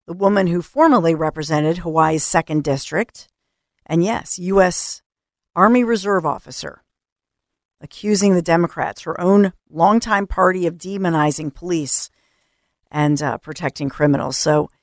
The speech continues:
we'll follow the reaction, and there is widespread reaction to this. But she, this is an invitation. I'm inviting my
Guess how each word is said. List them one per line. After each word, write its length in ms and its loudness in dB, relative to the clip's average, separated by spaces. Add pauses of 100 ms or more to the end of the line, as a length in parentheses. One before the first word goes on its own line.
(280)
we'll 160 2
follow 460 2
the 120 -2
reaction, 840 0
and 160 -2
there 160 4
is 160 -2
widespread 720 0
reaction 560 -4
to 100 -8
this. 320 0 (340)
But 280 4
she, 460 -4
this 280 -6
is 140 -4
an 80 2
invitation. 760 0
I'm 160 -2
inviting 640 0
my 260 0